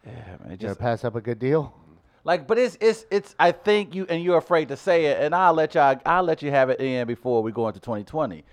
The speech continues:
Speaker 1: Sometimes when you see a large amount of black people, you get nervous.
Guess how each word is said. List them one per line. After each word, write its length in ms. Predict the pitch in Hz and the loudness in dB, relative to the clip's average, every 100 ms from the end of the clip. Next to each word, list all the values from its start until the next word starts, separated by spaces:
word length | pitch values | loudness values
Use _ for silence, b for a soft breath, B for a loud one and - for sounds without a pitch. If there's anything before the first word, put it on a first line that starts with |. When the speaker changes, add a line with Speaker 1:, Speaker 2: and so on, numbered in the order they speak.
| b b | b b
Speaker 1:
Sometimes 480 | - 381 294 - 160 | -14 -12 -8 -8 -8
when 120 | 165 | -12
you 100 | 175 | -14
see 180 | - 165 | -8 -2
a 60 | 127 | -2
large 500 | 127 147 147 143 135 | 4 6 6 4 2
amount 400 | 127 127 131 131 | 0 4 4 4
of 120 | 117 | 2
black 340 | 120 165 - - | -2 -2 -2 -6
people, 580 | 131 98 110 113 175 _ _ _ _ 285 | -10 -8 -6 -6 -6 _ _ _ _ -20
you 140 | 403 427 | -12 -8
get 120 | 381 | -6
nervous. 520 | 349 381 403 453 _ | -4 -6 -8 -18 _